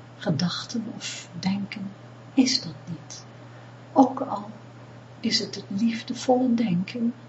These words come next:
er dient over nagedacht, gedacht te worden vanuit dat denken. Dat is een wijze om tot het is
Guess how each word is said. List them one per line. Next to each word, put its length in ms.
er 260
dient 420
over 240
nagedacht, 760
gedacht 440
te 120
worden 300
vanuit 840
dat 440
denken. 360
Dat 140
is 140
een 180
wijze 520
om 320
tot 220
het 260
is 540